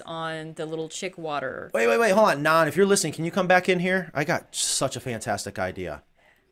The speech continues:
Speaker 1: So when you have little baby chicks, start with the smaller vertical nipple, and as they grow up, you can move them to the, I would say when they're teenagers, <laughs> uh, I don't know, like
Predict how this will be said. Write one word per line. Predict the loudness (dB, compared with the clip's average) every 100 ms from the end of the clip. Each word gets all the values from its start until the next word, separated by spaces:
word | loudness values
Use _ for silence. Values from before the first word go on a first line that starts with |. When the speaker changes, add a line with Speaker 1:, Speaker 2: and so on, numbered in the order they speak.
| _ _ _ _
Speaker 1:
So | -2 2 4
when | 4 2
you | 2
have | 0 0
little | 0 0
baby | 2 0 -2
chicks, | -4 -2 -2
start | -2 -2 -2 -2
with | -8
the | -10 -12 -18 -20 _ _
smaller | -10 -8 -4 0 2 2 2 0 -2 -8 _ -20 _ -20 -8
vertical | 0 0 2 -2
nipple, | -2 -6 -8 -10 -12 -16 -12
and | -6 -6 -6 -8 -8
as | -6 -6
they | -6 -6
grow | -4 -4 0
up, | 2 2 0 -6 _
you | -10 -10
can | -8 -10
move | -6 -6 -8
them | -12 -14
to | -12 -8 -6 -6
the, | -8 -12 -14 -16 _ _ _ _ _ -2
I | 0
would | 0
say | 0 -2
when | 0
they're | -2 -2 -4 _ _ _ _ _ _ -16
teenagers, | -10 -8 -6 -8 -10 -12 -16 -12
<laughs> |
uh, | -8 -6 -6
I | -8
don't | -8
know, | -10 -10
like | -12 -12